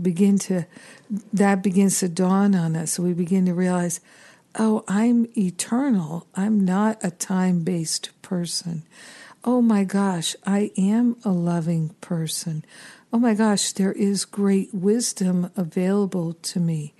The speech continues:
We start to move away from the fabricated self-concept to our true reality in God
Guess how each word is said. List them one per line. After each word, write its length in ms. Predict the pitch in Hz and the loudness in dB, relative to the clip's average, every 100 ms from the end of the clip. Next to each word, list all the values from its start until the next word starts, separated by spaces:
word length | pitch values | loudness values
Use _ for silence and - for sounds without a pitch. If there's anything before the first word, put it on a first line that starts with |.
| - - - - _ _ _ - | -20 -20 -20 -20 _ _ _ 0
We 140 | 202 | 2
start 440 | 190 - 220 208 - | 2 2 2 2 0
to 580 | - 196 185 180 170 - | 0 2 2 0 -4 -2
move 360 | 196 196 226 208 | 2 4 4 2
away 460 | 185 180 190 202 | 0 0 2 2
from 380 | 196 - 185 170 | 0 -2 0 2
the 340 | 165 165 160 - - - _ _ | 0 0 -2 -6 -16 -20 _ _
fabricated 920 | - 220 226 226 202 - 185 175 170 | 0 2 4 2 -2 -2 0 0 -2
self-concept 1300 | - 185 180 - - 202 220 233 - 175 165 165 - - - | -2 -2 -2 -4 -8 -2 0 0 -2 -4 -6 -8 -14 -16 -12
to 460 | - 185 175 165 - - - _ _ | -2 0 0 -2 -6 -16 -20 _ _
our 340 | 185 185 180 | -2 2 0
true 500 | 175 - 202 196 185 | -2 -4 0 0 0
reality 840 | 190 180 175 165 165 170 165 160 175 - | -2 -2 -2 -2 -2 -2 -4 -4 -8 -6
in 260 | 170 165 | -4 -2
God 520 | 151 160 156 156 165 | -4 -6 -6 -8 -10